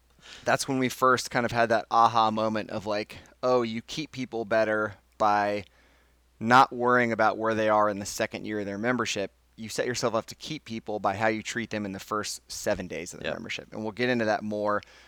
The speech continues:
Speaker 1: once we get to two thousand and nineteen. Uh, but that's when we, like, very, very first had that thought of, like, "Okay, we need to fix how people come into the gym just a little bit."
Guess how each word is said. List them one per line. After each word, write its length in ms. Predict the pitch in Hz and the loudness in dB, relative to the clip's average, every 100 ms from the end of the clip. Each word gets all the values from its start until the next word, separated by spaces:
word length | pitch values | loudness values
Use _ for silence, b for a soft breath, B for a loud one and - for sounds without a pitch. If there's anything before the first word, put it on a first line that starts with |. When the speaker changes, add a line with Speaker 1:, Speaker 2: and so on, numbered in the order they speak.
| B | B
Speaker 1:
once 240 | 110 104 107 | -6 -6 -8
we 60 | |
get 160 | 104 - | -8 -8
to 100 | 98 | -10
two 220 | - 107 | -10 -4
thousand 300 | 101 98 90 | -2 -2 -4
and 140 | 92 | -6
nineteen. 560 | 104 117 87 107 92 98 b b - | -2 -2 -4 -10 -10 -12 b b -8
Uh, 80 | |
but 100 | 101 | 0
that's 220 | 123 139 135 | 4 4 2
when 160 | 120 | -2
we, 100 | 113 | 2
like, 220 | 107 98 | 0 0
very, 480 | 95 98 131 135 131 | -6 0 6 8 6
very 360 | 117 113 110 104 | 4 2 2 -2
first 580 | - - 127 117 - - | -8 0 2 2 -2 -6
had 260 | 113 110 | -2 0
that 180 | 107 104 | 0 0
thought 380 | - 107 101 98 | 0 2 4 2
of, 140 | 98 | -6
like, 220 | 101 98 - | -8 -8 -10
"Okay, 280 | 110 107 101 | -6 -4 -4
we 120 | 104 | -6
need 200 | 104 92 | -8 -10
to 60 | 101 | -10
fix 400 | - 101 - - | -8 -8 -8 -10
how 200 | 101 101 | -8 -8
people 300 | 104 104 98 | -10 -14 -10
come 200 | 98 95 | -10 -10
into 160 | 95 | -12
the 100 | 92 | -14
gym 280 | 90 92 85 | -12 -12 -12
just 220 | - - - | -12 -14 -14
a 100 | 95 | -12
little 280 | 101 101 | -10 -8
bit." 240 | 98 98 | -8 -12